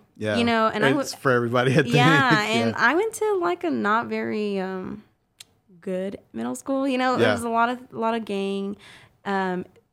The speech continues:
Speaker 2: things going there. And,
Speaker 1: Mm-hmm.
Speaker 2: of course, we're all young, and we thought we were older, and we're not. I saw
Speaker 1: Right.
Speaker 2: a lot of things there, but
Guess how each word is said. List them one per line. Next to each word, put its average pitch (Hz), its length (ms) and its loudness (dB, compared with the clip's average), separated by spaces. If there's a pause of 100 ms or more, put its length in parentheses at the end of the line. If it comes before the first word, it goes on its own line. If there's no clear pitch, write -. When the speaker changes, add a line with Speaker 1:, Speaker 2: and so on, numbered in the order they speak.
(100)
Speaker 2:
things 196 260 -4
going 190 320 -2
there. 185 520 -2
And, 185 340 -4
Speaker 1:
Mm-hmm. 120 80 -4
Speaker 2:
of 120 80 -4
course, 240 180 -4
we're 143 120 -4
all 226 120 2
young, 202 320 -2
and 190 100 -2
we 185 60 -2
thought 185 220 -6
we 185 80 -6
were 180 180 -10
older, 190 260 -6
and 190 140 -4
we're 185 60 -8
not. 185 520 -8
I - 100 -10
saw 226 240 -4
Speaker 1:
Right. 190 100 -2
Speaker 2:
a - 20 -2
lot 190 220 -2
of 185 120 -6
things 190 440 -6
there, 190 360 -6
but 190 480 -10